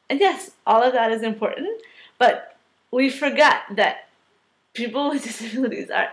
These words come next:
everywhere, um, in every country, at every age, and all those programs that address issues of homophobia and sexism and racism, those need to be inclusive of disability.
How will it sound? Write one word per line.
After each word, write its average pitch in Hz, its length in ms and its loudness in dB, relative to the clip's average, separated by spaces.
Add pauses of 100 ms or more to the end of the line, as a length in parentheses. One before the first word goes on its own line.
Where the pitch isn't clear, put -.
everywhere, 196 720 -2 (460)
um, 185 600 -4
in 196 120 -8
every 180 200 -6
country, 320 520 0
at 185 120 4
every 175 400 -4
age, 269 460 -4 (340)
and 202 560 -2 (240)
all 262 320 4
those 233 520 2 (120)
programs 208 640 -2
that 175 280 0
address 208 720 2 (320)
issues 208 380 -2
of 190 120 -8
homophobia 202 1000 0 (140)
and 180 520 -2
sexism 208 880 -2
and 190 140 -6
racism, 202 800 -2 (800)
those 254 240 2
need 302 180 -6
to 285 100 -10
be 214 140 -8
inclusive 208 480 -10
of 180 160 -12
disability. 208 800 -8